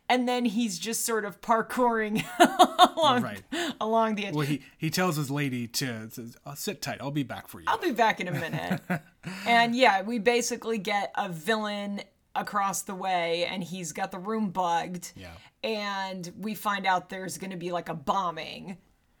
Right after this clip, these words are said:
Speaker 2: Yeah,
Speaker 1: And
Speaker 2: they're
Speaker 1: he
Speaker 2: gonna bomb some stadium.
Speaker 1: Yes. So he takes out the guys, and I think he basically triggered the bomb. Like, t-, my assumption was the bombs were in that building,
Speaker 2: Mm-hmm.
Speaker 1: and that's why it blew up.
Speaker 2: And I don't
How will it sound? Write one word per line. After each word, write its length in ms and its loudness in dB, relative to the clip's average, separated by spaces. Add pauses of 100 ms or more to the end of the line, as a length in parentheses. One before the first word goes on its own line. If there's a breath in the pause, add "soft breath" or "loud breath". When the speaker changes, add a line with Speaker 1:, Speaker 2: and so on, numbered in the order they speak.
(140)
Speaker 2:
Yeah, 200 4
Speaker 1:
And 100 -2
Speaker 2:
they're 80 2
Speaker 1:
he 20 0
Speaker 2:
gonna 160 2
bomb 380 6
some 200 -2
stadium. 580 -2 (100)
Speaker 1:
Yes. 480 -6 (300 soft breath)
So 540 2
he 420 -4
takes 360 0
out 240 0
the 60 -4
guys, 560 0
and 400 -8 (280)
I 120 4
think 260 -4
he 60 -8
basically 400 2
triggered 420 -4
the 80 -2
bomb. 480 2
Like, 260 -8
t-, 140 -14
my 180 -4
assumption 420 -4
was 140 -4
the 100 -4
bombs 580 -2
were 320 -6
in 240 -6
that 280 -4
building, 600 -6 (120)
Speaker 2:
Mm-hmm. 360 -12
Speaker 1:
and 180 -2
that's 300 0
why 100 -2
it 160 -12
blew 260 -14
up. 280 -14 (480)
Speaker 2:
And 160 4
I 80 6
don't 340 -2